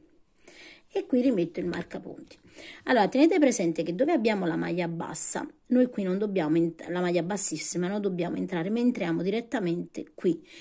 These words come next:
Quindi se voi pensate di confondervi, potete mettere anche direttamente, vedete, dietro l'anellino. Oppure se pensate che vi confonde questa maglia bassissima, lo mettete sulla maglia bassissima.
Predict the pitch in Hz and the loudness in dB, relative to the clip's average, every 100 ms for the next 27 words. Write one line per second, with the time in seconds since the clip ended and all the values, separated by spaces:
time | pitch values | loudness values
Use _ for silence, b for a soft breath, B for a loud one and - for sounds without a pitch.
0 | B B 339 233 180 294 311 233 175 175 | B B 8 8 6 4 4 4 2 0
1 | 202 196 247 220 180 170 190 180 - 240 | -4 -2 -2 -2 -4 -4 -4 -6 -6 0
2 | 254 254 143 151 208 240 269 262 - 226 | 0 0 -2 -2 -2 -2 2 0 0 0
3 | 165 160 226 294 320 226 202 208 - 214 | 0 -2 -2 0 2 0 -2 -4 -4 -4
4 | 160 165 247 196 180 202 185 165 - 175 | -4 -2 -2 -2 -2 -4 -2 -2 -4 -6
5 | 170 170 165 165 - - - B B B | -4 -4 -6 -10 -12 -14 -18 B B B
6 | B B B 339 - 214 180 170 - - | B B B 2 2 2 2 4 4 6
7 | 302 262 151 B B B - 214 226 277 | 6 4 0 B B B 0 2 2 2
8 | 190 143 - - - 214 175 180 214 220 | 2 -2 -8 -8 -2 -2 0 -2 -2 -2
9 | - 180 160 151 156 226 214 180 180 175 | -2 0 0 0 0 0 0 0 0 2
10 | 156 160 262 453 - - - 190 196 254 | 0 0 0 0 0 0 -2 0 2 6
11 | 285 359 - 170 165 190 - 220 190 160 | 8 6 4 0 0 -2 -2 -2 -4 -4
12 | 180 180 196 - - 156 - - 170 - | -4 -4 -2 0 0 0 -2 -2 -4 -4